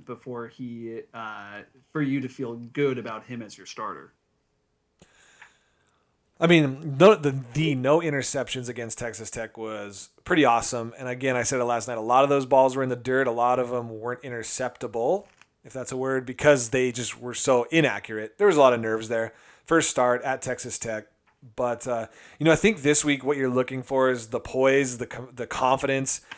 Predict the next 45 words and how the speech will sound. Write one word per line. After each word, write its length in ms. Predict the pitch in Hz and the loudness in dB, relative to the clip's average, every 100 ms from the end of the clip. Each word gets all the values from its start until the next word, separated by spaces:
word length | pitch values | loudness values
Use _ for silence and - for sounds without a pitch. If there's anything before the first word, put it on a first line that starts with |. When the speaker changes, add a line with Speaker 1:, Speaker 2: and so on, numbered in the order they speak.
| - - | -16 -8
Speaker 2:
you 80 | 135 | -6
know, 60 | |
hitting 300 | 123 160 180 | 0 2 4
those 180 | 151 120 | 4 4
short 400 | - 135 135 - | 2 4 2 0
throws. 380 | 123 123 117 120 | 0 2 2 0
That 200 | 127 - | 0 2
seed 300 | - 175 180 | 0 0 0
he 120 | 147 | 0
threw 180 | 143 143 | 2 2
to 80 | 117 | 2
Coy 260 | - 139 | 2 2
Steele 440 | - - 135 127 120 | 2 0 2 4 2
was 380 | 117 113 104 | 0 -4 -4
like, 260 | 123 117 110 | -4 -4 -8
if 80 | 123 | 0
that's 300 | 160 180 - | 2 2 2
what 200 | 135 123 | 0 0
he's 200 | 135 127 | -2 -2
gonna 220 | 135 127 | 0 -2
be, 220 | 123 127 | -4 -4
then 120 | 120 120 | -4 -4
we, 140 | 143 | -4
we 160 | 135 135 | -2 2
have 340 | 135 123 113 | 4 4 2
a 160 | 117 117 | -4 -2
baller 460 | 120 120 117 107 | 4 6 6 2
on 80 | 107 | -6
our 120 | 104 | -10
hands, 420 | 104 107 90 90 | -10 -10 -12 -12
right? 240 | 101 117 143 _ _ - _ _ - - - _ _ - | -8 -6 -8 _ _ -20 _ _ -20 -20 -20 _ _ 2
But 120 | 139 | 4
if 260 | 135 123 - | 4 0 -4
he's 580 | - 160 160 156 135 - | -6 -4 0 0 -2 -4
tentative, 560 | 147 156 160 165 165 | -2 0 2 2 2
if 100 | 143 | -2
he's 180 | 131 - | -6 -4
throwing 280 | 139 135 131 | 0 2 2
those 120 | 120 | 2
balls 300 | 135 131 120 | 6 6 6
in 60 | 120 | -4
the 80 | |
dirt 240 | 113 127 120 | -2 0 0
at 100 | 110 | -4
home 640 | - 139 143 143 139 143 | -2 4 4 4 2 -2